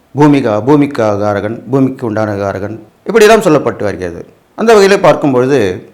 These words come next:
இப்போ அவருடைய பார்வை பலன் பார்க்கும் பொழுது, கன்னிராசியை பார்ப்பதினால், கன்னிராசி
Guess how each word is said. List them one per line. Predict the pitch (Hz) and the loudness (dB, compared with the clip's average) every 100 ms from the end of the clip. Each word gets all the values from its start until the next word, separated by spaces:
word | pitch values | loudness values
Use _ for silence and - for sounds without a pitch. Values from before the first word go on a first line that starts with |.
| _ _ - 180 | _ _ -10 -2
இப்போ | 202 165 | 4 6
அவருடைய | 160 151 143 - | 6 4 4 4
பார்வை | 180 214 190 | 4 4 2
பலன் | 151 135 | 0 2
பார்க்கும் | 135 127 123 | 0 0 -4
பொழுது, | 127 123 107 120 | -2 -2 -2 0
கன்னிராசியை | 220 220 165 139 127 | 0 2 2 0 0
பார்ப்பதினால், | 123 123 107 117 95 82 - _ _ _ 180 | 0 -2 -4 -4 -4 -8 -20 _ _ _ -2
கன்னிராசி | 214 180 156 | 2 2 2